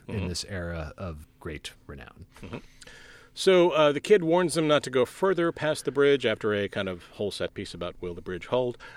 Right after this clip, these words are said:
Speaker 2: uh, because it's protected by a ghost, the ghost who walks. And this is when I, who had been, who grew up, you know, reading the strip, was like, "Woohoo,
Speaker 1: Yeah.
Speaker 2: the ghost who walks."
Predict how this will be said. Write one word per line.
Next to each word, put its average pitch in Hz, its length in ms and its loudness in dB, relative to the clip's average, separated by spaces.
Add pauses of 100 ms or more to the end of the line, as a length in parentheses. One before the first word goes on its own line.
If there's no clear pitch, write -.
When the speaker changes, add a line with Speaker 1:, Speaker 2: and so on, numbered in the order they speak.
(140)
Speaker 2:
uh, - 40 -14 (100)
because 110 220 -10
it's 107 100 -10
protected 131 420 -14
by 139 120 -12
a 135 80 -10
ghost, - 460 -18
the - 40 -16
ghost 92 300 -10
who 107 80 -14
walks. - 640 -18
And 85 80 -16
this - 140 -16
is 95 120 -14
when 101 200 -8
I, 123 380 -6
who 92 120 -12
had 78 80 -12
been, 80 200 -18 (200)
who 90 140 -14
grew 95 200 -2
up, 143 200 -8 (180)
you 113 80 -10
know, 127 140 -6
reading 120 380 -4
the 123 60 -8
strip, - 240 -4
was 98 120 -10
like, - 160 -4
"Woohoo, 415 240 10
Speaker 1:
Yeah. 370 100 6
Speaker 2:
the 359 100 0
ghost 403 220 0
who 381 80 4
walks." 359 260 -4